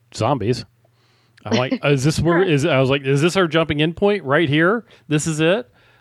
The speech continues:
Speaker 1: Um, I love the sign, you know, downtown, uh, Mal-, Malahakan,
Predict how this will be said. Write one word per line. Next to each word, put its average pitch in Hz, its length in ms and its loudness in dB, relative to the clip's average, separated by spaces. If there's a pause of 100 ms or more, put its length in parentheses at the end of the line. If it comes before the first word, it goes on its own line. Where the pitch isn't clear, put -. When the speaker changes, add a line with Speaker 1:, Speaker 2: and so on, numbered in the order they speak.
Speaker 1:
Um, 127 300 0
I 143 80 2
love 175 220 0
the 160 60 2
sign, 147 540 0
you 147 140 -4
know, 143 240 0
downtown, 143 640 0
uh, 117 320 0 (500)
Mal-, 131 420 0
Malahakan, 143 720 0